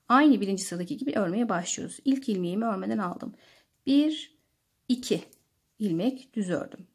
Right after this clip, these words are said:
Doladım. Bir, iki, üç, ters ilmek ördüm. Sıradaki iki ilmeğimi kesiyorum. Bir, iki, üç,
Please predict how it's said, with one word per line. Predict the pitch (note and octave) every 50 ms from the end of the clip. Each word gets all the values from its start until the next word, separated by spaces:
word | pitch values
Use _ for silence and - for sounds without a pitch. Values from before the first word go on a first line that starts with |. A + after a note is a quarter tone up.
| _ _ -
Doladım. | B3 B3 A3 F#3 E3 - - - - _ _ _ _ _ _ _ _ _ _ _ _ _ _ _ _ _ -
Bir, | B3 B3+ C4 C4 C4+ C4+ - - - - - _ _ _ _ _ _ _ _ _ _ _ _ -
iki, | F3+ F3+ - - E3 E3 E3+ F#3+ G#3+ A#3+ A#3 - - _ _ _ _ _ _ _ _ _ _ _ -
üç, | A#3+ B3 B3 B3 B3 B3 - - - _ _ _ _ _ _ -
ters | - B3 A3+ F#3+ G#3 - -
ilmek | E3 - - - - -
ördüm. | - - - - - F3+ - _ _ _ _ - - - _ _
Sıradaki | - - - A3 A3 A3 C4 C4 C4 -
iki | C#4+ C4 C4+ - D#4
ilmeğimi | D4+ C4 G#3 F3 F3 E3+ F#3 G#3+ B3+ D4 D4+ - - _ _ _ _ _ _ _
kesiyorum. | - - A3+ G#3 - - - - - - - _ _ _ _ _ _ _ _ _ _ _ _ _ _ _ _ _ _ _ _ _ _ _ _ -
Bir, | B3 B3 B3+ C4+ C4 - - - - _ _ _ _ _ _ _ _ _ _ _ _ -
iki, | A#3+ A#3 - - - D#3+ C#3+ - - _ _ _ _ _ _ _ _ _ _ _ -
üç, | A#3+ G#3+ F3 - - - - - -